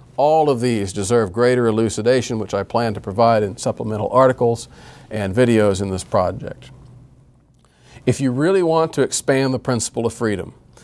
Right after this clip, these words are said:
you should aim not only at the reduction of taxes and regulations, but also at the privatization of roads, bridges, ports,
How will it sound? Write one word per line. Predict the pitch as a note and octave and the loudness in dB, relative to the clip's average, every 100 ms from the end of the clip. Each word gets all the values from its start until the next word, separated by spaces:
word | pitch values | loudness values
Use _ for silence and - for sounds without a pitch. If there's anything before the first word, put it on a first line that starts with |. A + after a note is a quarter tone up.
| - | -12
you | B2 | -8
should | A2+ C3+ B2 | -2 -2 0
aim | D#3+ D3+ A#2+ A2 A#2 - - | 0 0 0 -4 -10 -18 -10
not | A#2+ B2+ | 0 2
only | D3 F#3+ G#3+ | 2 2 0
at | G3 | 0
the | |
reduction | D3 D3+ D3 - B2+ | -2 0 -2 -2 -6
of | A2+ | 0
taxes | C#3 B2+ - A#2 A2+ | 2 2 0 -6 -2
and | A2 | 0
regulations, | A2 G#2+ G#2 F#2+ - F#2 F#2 - - - - - | 0 0 -2 -4 -6 -10 -10 -14 -18 -20 -16 -4
but | A#2+ | 0
also | C3+ D3+ - D3 | 0 -2 -2 -2
at | C#3+ | -2
the | - | -6
privatization | - B2+ B2+ B2 A#2 A#2+ B2 - G2 F2+ - - - | -4 -2 0 -2 -4 -2 -2 -2 -10 -10 -16 -20 -18
of | - G2 | -14 -4
roads, | A2 B2+ D#3+ E3 - - - - - - | 0 2 2 0 -8 -12 -20 -20 -12 2
bridges, | B2+ A#2+ C#3+ D3+ - - - - | 2 4 0 -2 -8 -16 -20 -2
ports, | - C3 C3+ - - | 2 4 2 -4 -12